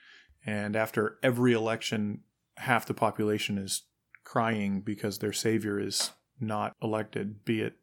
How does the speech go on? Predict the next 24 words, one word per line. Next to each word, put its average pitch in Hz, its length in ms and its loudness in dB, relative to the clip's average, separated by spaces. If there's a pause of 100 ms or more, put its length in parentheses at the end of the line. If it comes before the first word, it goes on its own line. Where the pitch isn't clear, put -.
Hillary 107 560 -2
or, 110 260 -8 (500)
or, - 440 -12 (180)
or 107 300 -2
when, 101 340 -4 (360)
uh, 104 220 -6
Obama 110 460 0
was 107 400 0
elected, 107 640 2
or, 98 200 -2 (560)
gosh, 110 280 -6
even 110 180 2
going 107 240 0
so 110 180 0
back, 107 240 -2
go-, 117 340 -2
going 117 220 2
back 113 300 0
as 110 140 -2
far 113 240 0
as, 110 180 -4
uh, 107 240 -2 (800)
George 113 340 2
W, 117 420 2